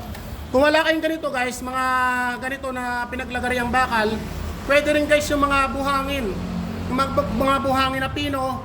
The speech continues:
hahanap lang kayo. Kailangan pinong-pino. Ngayon, so ito guys, meron akong pinaglagarian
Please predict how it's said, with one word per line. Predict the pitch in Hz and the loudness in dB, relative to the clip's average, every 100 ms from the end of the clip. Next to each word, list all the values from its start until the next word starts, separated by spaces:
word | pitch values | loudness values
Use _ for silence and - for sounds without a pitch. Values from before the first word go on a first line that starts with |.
| - - | -8 -4
hahanap | 226 262 269 269 | 0 0 0 0
lang | 254 | -2
kayo. | 254 254 254 | 0 -2 0
Kailangan | 285 302 269 - | 4 4 4 0
pinong-pino. | 277 269 247 240 247 214 - - - - - 277 | 0 0 -2 0 0 0 -2 -4 -4 -2 0 4
Ngayon, | 311 | 4
so | 311 311 | 6 2
ito | 294 | 2
guys, | 302 294 294 | 2 2 0
meron | 269 277 277 | -2 -2 -2
akong | 277 262 | -4 -4
pinaglagarian | 262 254 247 247 247 226 | -4 -2 -2 0 2 4